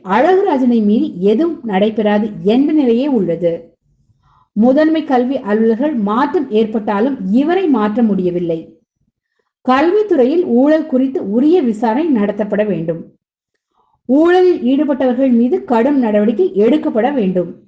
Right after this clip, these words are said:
இது தொடர்பாக முதல்வரின் தனி பிரிவிற்கும் புகார் மனு அளித்துள்ளேன் என்றார். இந்நிலையில் இது தொடர்பாக முதன்மை கல்வி அலுவலர் பாலாவிடம் தொடர்பு கொண்டு கேட்டபோது, முதல்வர் தனி பிரிவிலிருந்து ஆடியோ சி டி தொடர்பாக விசாரணை நடத்தி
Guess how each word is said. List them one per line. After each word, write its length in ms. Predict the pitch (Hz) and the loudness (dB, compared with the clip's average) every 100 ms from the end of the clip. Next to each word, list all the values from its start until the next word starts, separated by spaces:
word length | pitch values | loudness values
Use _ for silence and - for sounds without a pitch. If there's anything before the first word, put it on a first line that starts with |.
| _ _ _ _ _ _ _ | _ _ _ _ _ _ _
இது 240 | 208 302 403 | 0 2 4
தொடர்பாக 520 | 403 269 240 233 277 370 | 2 2 2 0 -2 -2
முதல்வரின் 560 | 220 214 240 240 262 262 | 0 2 2 2 0 -2
தனி 260 | 240 247 349 | 0 0 0
பிரிவிற்கும் 560 | - 240 226 214 294 | 0 0 0 -2 -6
புகார் 400 | - 262 294 330 | -4 -2 0 0
மனு 160 | 269 262 - | 0 0 -2
அளித்துள்ளேன் 600 | 196 240 - 214 240 302 | 0 0 0 -2 0 -2
என்றார். 440 | 185 170 185 165 170 - _ _ _ _ _ _ _ _ _ _ _ | -4 -6 -4 -6 -8 -20 _ _ _ _ _ _ _ _ _ _ _
இந்நிலையில் 640 | 208 277 349 381 349 349 247 | 0 2 4 4 4 2 0
இது 180 | 240 277 | -2 -2
தொடர்பாக 600 | 269 220 214 202 190 262 381 - _ - | 0 0 0 0 -2 -4 -6 -10 _ -2
முதன்மை 420 | 220 254 269 285 | 0 2 2 0
கல்வி 320 | 262 247 262 - | 0 0 -2 -4
அலுவலர் 460 | 202 214 220 339 214 | -2 0 0 0 0
பாலாவிடம் 600 | 202 254 359 370 320 269 | -2 0 2 2 2 0
தொடர்பு 300 | 240 226 226 | 0 0 -2
கொண்டு 220 | 226 262 | -2 -2
கேட்டபோது, 560 | - 202 202 185 180 262 359 - _ _ _ _ _ _ _ | 0 0 0 -2 0 -2 -4 -12 _ _ _ _ _ _ _
முதல்வர் 500 | 220 285 370 403 427 | 2 4 4 2 0
தனி 280 | - 240 277 | -2 0 0
பிரிவிலிருந்து 600 | 277 269 254 247 262 320 - 208 | 0 -2 0 0 0 -2 -4 -2
ஆடியோ 340 | 226 294 359 370 | 0 2 2 2
சி 140 | 320 | 0
டி 100 | 285 254 | -2 -2
தொடர்பாக 500 | 233 214 214 302 277 | -2 0 0 0 -2
விசாரணை 500 | 214 214 311 330 320 | -2 -2 -2 0 0
நடத்தி 340 | 233 220 254 | 0 -2 -6